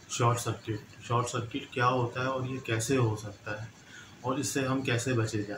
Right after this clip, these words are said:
कैसे बच सकते हैं। तो फ्रेंड्स, वीडियो शुरू करने से पहले आप मेरे चैनल को सब्सक्राइब कर दें, लाइक कर दें, कमेंट्स कर दें और बेल आइकन को प्रेस कर दें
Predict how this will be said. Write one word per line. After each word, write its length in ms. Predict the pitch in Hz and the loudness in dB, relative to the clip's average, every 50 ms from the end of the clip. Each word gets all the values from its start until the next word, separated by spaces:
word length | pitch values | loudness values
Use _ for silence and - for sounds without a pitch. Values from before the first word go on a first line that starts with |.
| - - - - | -10 -14 -12 -4
कैसे 260 | - 120 117 113 127 127 | -2 0 0 2 2 2
बच 160 | 120 120 113 | 2 2 2
सकते 360 | - 117 104 - - - 107 | 0 -2 -6 -8 -8 -8 -6
हैं। 200 | 101 101 104 107 | -6 -4 -4 -4
तो 100 | - 113 | -4 -4
फ्रेंड्स, 320 | 107 - 123 131 127 120 | -2 0 0 2 2 2
वीडियो 220 | 120 117 113 120 113 | 2 2 2 2 2
शुरू 200 | 110 123 120 117 | 2 2 2 4
करने 240 | 117 113 113 117 117 | 4 4 4 4 4
से 100 | 113 123 | 2 2
पहले 220 | 117 113 113 123 - - | 2 4 4 2 2 2
आप 180 | 127 120 120 120 | 0 0 0 0
मेरे 200 | 120 117 113 113 | 0 0 0 0
चैनल 320 | - 110 107 107 107 113 | -2 -4 -4 -4 -4 -4
को 100 | 120 117 | -6 -6
सब्सक्राइब 500 | 113 120 110 113 - - 110 104 110 113 | -4 -6 -6 -6 -6 -6 -4 -2 -2 -4
कर 180 | - - 117 113 | -2 -2 -2 0
दें, 120 | 113 117 117 | 0 0 0
लाइक 280 | 113 107 110 110 110 | 0 0 0 -2 -4
कर 120 | - 117 113 | -2 -2 -2
दें, 180 | 110 113 120 | 0 -2 -2
कमेंट्स 380 | - - 110 107 107 113 113 - | -4 -4 -4 -2 -2 -2 -2 -2
कर 120 | - 113 | -2 -2
दें 120 | 110 110 120 | -2 0 0
और 120 | 123 123 | 0 0
बेल 200 | 113 113 107 107 | 0 0 0 -2
आइकन 320 | 107 107 104 - 107 107 110 | -2 -4 -6 -6 -6 -6 -4
को 100 | 120 127 | -4 -4
प्रेस 300 | - 120 113 113 113 - | -2 0 0 0 0 -2
कर 120 | - 104 98 - - | -4 -6 -6 -6 -6
दें 80 | 120 | -6